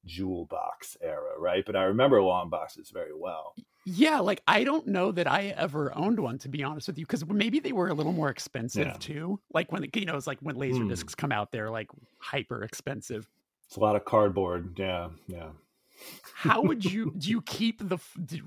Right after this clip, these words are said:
Speaker 2: were you keeping the long box? Like, do you sh-, file that away, or is it just, like,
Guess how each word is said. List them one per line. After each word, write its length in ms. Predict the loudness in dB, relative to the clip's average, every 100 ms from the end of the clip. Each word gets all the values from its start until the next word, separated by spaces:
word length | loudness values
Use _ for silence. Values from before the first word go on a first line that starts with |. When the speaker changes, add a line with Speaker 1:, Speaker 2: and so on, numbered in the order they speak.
| -4
Speaker 2:
were 100 | -2
you 180 | 0
keeping 520 | -2 -4 -2 2 2 4
the 80 |
long 300 | 2 0 0
box? 320 | 4 4 2 0
Like, 180 | -2
do 120 | -2 -2
you 100 | -2
sh-, 140 | -4
file 340 | 0 4 4 4
that 140 | 2
away, 220 | 2 4
or 80 | 2
is 120 | 0
it 80 | -4
just, 180 | -6 -4
like, 220 | -4 -6